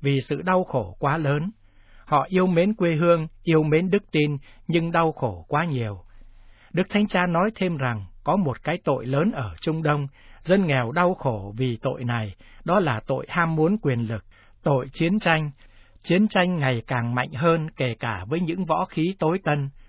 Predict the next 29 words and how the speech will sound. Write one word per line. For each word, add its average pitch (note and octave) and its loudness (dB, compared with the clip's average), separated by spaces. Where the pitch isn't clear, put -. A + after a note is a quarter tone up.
Cũng G3+ -2
có G#3 4
một F#3 0
cái G3+ 0
tội C#3+ 0
của A2+ -6
chúng G#3 -2
ta F3 2
ở G#2+ -8
Trung D#3+ -4
Đông, D3+ 0
cái F#3 0
tội C3+ 0
tin F#3+ 4
một C#3 -2
đảng B2 -2
làm A#2+ 0
một B2 -4
nẻo. G2 -6
Có D#3+ 2
những F#3 0
thế G3 2
lực, C#3 -2
có F3+ 0
một E3+ 2
số G3 2
linh F#3+ 0
mục A#2+ -4
và A#2 -2